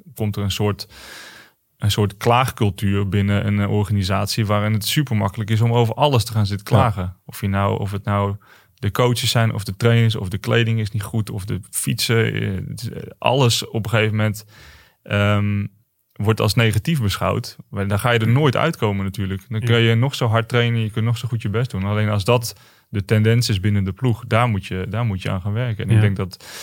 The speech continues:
Speaker 1: dat dat de grootste conclusie is. En nou, wat ik zeg, weet je, we hebben, we hebben een hele jonge ploeg, een talentvolle ploeg. Eh, alleen die gaan ook alleen maar, eh, goed functioneren en, eh, en evolueren op het moment dat je een, een,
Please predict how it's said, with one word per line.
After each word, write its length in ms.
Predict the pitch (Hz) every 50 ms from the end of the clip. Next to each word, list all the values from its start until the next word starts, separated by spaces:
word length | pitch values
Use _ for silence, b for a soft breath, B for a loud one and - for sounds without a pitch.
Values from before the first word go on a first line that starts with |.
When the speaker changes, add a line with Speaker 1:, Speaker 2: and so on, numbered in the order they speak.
| B B B B B B
Speaker 1:
dat 140 | 101 92
dat 160 | 90 120 127 117
de 60 | 107
grootste 340 | 101 110 101 101 101 - -
conclusie 540 | 107 101 - - 120 123 120 - - -
is. 220 | 98 98 104 - -
En 320 | - 107 107 107 107 - - - _ _ -
nou, 180 | - 98 98 95
wat 100 | 92 95
ik 60 | 110 -
zeg, 180 | - 113 101
weet 140 | 98 104 101
je, 100 | 110 110
we 120 | 98 101
hebben, 380 | 107 104 104 98 104 104 101 101
we 80 | 101 107
hebben 220 | 107 104 107 107
een 60 | 110
hele 180 | 110 110 107 104
jonge 240 | 107 120 135 120 98
ploeg, 320 | - - 101 107 - -
een 140 | 104 104 101
talentvolle 520 | - 104 104 113 123 120 - - 101 98
ploeg. 340 | 92 - 98 98 123 - - B B B B B B B B B B B B B B
Eh, 420 | - 101 98 98 95 95 95 98 104 - -
alleen 220 | - 101 104 107
die 100 | 104 113
gaan 220 | 110 - 117 113 110
ook 180 | 110 127 120
alleen 260 | 107 101 101 98 98
maar, 220 | 101 98 98 98 95 - - _ _ _
eh, 500 | - 110 98 98 98 98 98 98 - 113 - - - - _ _ - 139
goed 240 | 120 - - 117 113
functioneren 760 | - 107 110 101 - - 110 110 107 107 107 104 104 107 -
en, 280 | - 107 107 107 104 104
eh, 420 | 101 101 101 101 101 98 101 104
en 100 | 107 110
evolueren 500 | - 113 123 120 - 101 92 92 95 98
op 120 | 101 110 98
het 100 | 104 101
moment 260 | 101 104 104 104 98
dat 160 | 107 107 104
je 260 | - 110 110 110 107 -
een, 340 | - 117 113 113 117 - -
een, 200 | - 117 -